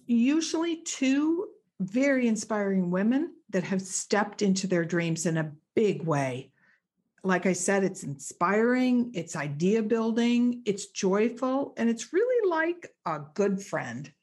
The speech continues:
There are several additional columns that we run every,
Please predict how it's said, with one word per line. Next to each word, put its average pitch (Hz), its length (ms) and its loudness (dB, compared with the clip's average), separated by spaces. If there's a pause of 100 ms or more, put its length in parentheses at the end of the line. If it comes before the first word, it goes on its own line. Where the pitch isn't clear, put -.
(560)
There 214 140 4
are 202 160 4
several 262 720 0
additional 226 720 0
columns 175 580 0
that - 160 0
we 175 160 2
run 160 480 0
every, 160 560 0